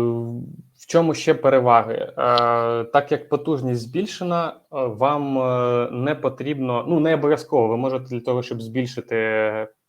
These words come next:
тривалість бекапу, зробити це, але це не обов'язково. Ви можете весь будинок,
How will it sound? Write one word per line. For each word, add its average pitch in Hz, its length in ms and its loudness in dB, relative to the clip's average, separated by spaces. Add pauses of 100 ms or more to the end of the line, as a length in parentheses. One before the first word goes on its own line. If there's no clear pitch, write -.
(200)
тривалість 120 520 4
бекапу, 113 600 -2
зробити 185 400 -2
це, 156 280 0
але 135 180 2
це 147 180 -4
не 151 160 -2
обов'язково. 123 960 -4 (300)
Ви 127 100 -2
можете 139 320 -2
весь 127 440 -4
будинок, 190 520 -2